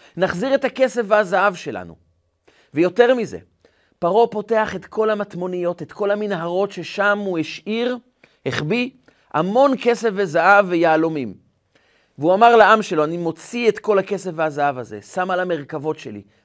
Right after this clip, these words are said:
בואו ביחד, נתפוס את עם ישראל, ואני אתן לכם את הרכוש הזה, זה יהיה שלכם." פרעה יוצא ברכב כבד, עם עם שלם שרודפים אחרי בני ישראל, ואיתם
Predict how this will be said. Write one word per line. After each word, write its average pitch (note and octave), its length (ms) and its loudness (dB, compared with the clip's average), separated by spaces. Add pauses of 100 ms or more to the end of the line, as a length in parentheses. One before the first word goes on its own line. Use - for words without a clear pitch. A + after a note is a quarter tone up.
בואו E3 200 0
ביחד, E3+ 520 -2
נתפוס E3 360 -10
את D#3+ 100 -16
עם D#3+ 140 -6
ישראל, D3+ 380 -4 (300)
ואני C#3 300 -6
אתן F3 160 -4
לכם D3 300 -8
את B2+ 120 -16
הרכוש A#2+ 420 -10
הזה, F#2+ 180 -16
זה G2 140 -14
יהיה C#3+ 140 -8
שלכם." A#2 480 -16 (680)
פרעה D3 280 -2
יוצא D#3 360 -6
ברכב C#3+ 480 -8
כבד, C3+ 380 -10 (320)
עם C3 220 -6
עם G3+ 180 -4
שלם E3+ 380 -4
שרודפים D3+ 560 -10
אחרי D3+ 240 -6
בני C#3 180 -8
ישראל, D3 520 0 (300)
ואיתם B2+ 540 2